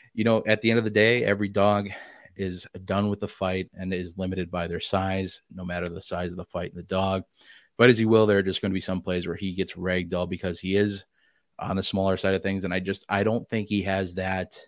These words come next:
next level of strength and ability to break through any tackles of any sorts. Blocking, it, it's, you know, trying to see this guy block, Mike, I think you can probably agree with me here, is, is it's about effective as a Sean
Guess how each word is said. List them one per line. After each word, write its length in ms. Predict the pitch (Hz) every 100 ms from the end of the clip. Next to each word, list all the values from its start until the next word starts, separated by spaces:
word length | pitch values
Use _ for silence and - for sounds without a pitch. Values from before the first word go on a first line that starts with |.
| _ _ _ _ _ _
next 460 | 101 98 101 - 95
level 380 | 95 95 95 90
of 100 | -
strength 560 | - 101 98 98 - _ -
and 460 | 92 90 87 87 -
ability 420 | 92 90 92 92
to 100 | 90
break 360 | 85 90 90 -
through 180 | 92
any 180 | 92 90 85
tackles 420 | - 92 87 90
of 80 | 92
any 140 | 90 90
sorts. 440 | - 90 87 - _ - - _ -
Blocking, 540 | 107 104 - 98 92 -
it, 260 | 104 85
it's, 400 | 101 - - - _ -
you 120 | 98
know, 140 | 92 -
trying 220 | - 117
to 60 | 104
see 140 | 101
this 180 | 95 90
guy 140 | 90
block, 500 | 87 87 87 85 85 95
Mike, 300 | 92 85 -
I 100 | 92
think 240 | 92 87
you 100 | 92
can 160 | 95 87
probably 280 | 92 92
agree 240 | 87 95 92
with 180 | 90 -
me 100 | 90
here, 180 | 92
is, 180 | 90 87 92
is 360 | 90 90 - _ _ - - - _ _
it's 160 | 117 104
about 220 | 101 110
effective 380 | 101 104 98 95
as 100 | 87
a 60 | 85
Sean 400 | - 92 87